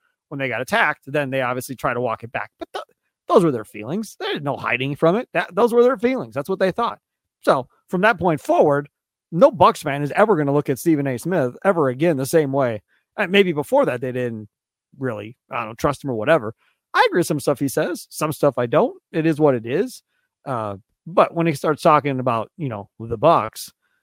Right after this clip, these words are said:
uh, or the N B A and the Eastern Conference and so forth, then it's just kind of in one ear, out the other ear. I'm not really paying attention, kinda,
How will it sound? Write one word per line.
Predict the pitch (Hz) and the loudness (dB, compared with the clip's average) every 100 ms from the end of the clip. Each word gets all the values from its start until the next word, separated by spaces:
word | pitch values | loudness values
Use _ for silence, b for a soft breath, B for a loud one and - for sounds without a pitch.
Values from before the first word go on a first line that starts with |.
| _ _ | _ _
uh, | 131 117 117 113 110 | -6 -2 -2 -2 -2
or | 123 123 113 113 | 0 0 -2 -4
the | 143 156 | 0 0
N | 147 | 0
B | 123 135 | -2 0
A | |
and | 139 131 | 0 0
the | |
Eastern | 143 - | -6 -8
Conference | 117 147 151 - 131 | -6 0 0 0 -4
and | 127 | -4
so | 123 120 | -4 -4
forth, | 110 123 120 - | -2 -2 -2 -2
then | 277 | 0
it's | 180 143 - | 2 0 -2
just | 127 | -8
kind | - 131 117 | -2 -2 -2
of | 117 | -2
in | - 214 | 0 2
one | 170 156 156 | 4 4 4
ear, | 160 156 | 2 2
out | 151 147 | 2 2
the | 135 131 | 0 0
other | 127 | 2
ear. | 131 127 123 | 0 0 0
I'm | 123 | 0
not | 135 135 | -2 0
really | 139 | -2
paying | 127 120 110 | -2 -6 -8
attention, | 110 104 - 120 | -10 -12 -10 -4
kinda, | 135 127 123 | 0 0 -2